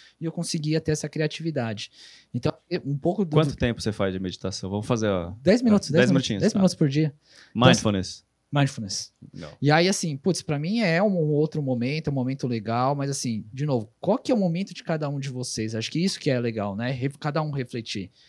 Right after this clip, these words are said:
Speaker 1: E mais do que isso, é, eu gosto muito de falar que você falou da, da tal da esponja,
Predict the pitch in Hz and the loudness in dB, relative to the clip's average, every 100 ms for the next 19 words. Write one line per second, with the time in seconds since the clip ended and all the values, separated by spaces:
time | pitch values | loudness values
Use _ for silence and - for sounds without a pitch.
0 | _ _ _ 143 147 190 202 190 - 180 | _ _ _ -2 0 2 2 0 -2 -2
1 | 147 117 - 95 98 _ - - _ - | 0 0 -2 -6 -10 _ -20 -20 _ -4
2 | 120 127 104 139 165 160 165 - 156 131 | 0 0 0 0 0 2 0 0 0 2
3 | 143 - 147 139 131 123 123 117 113 123 | 0 -2 -6 -2 -2 0 -2 -4 -6 -4
4 | 123 107 - 131 147 117 92 | -4 -4 -4 -4 -2 -4 -6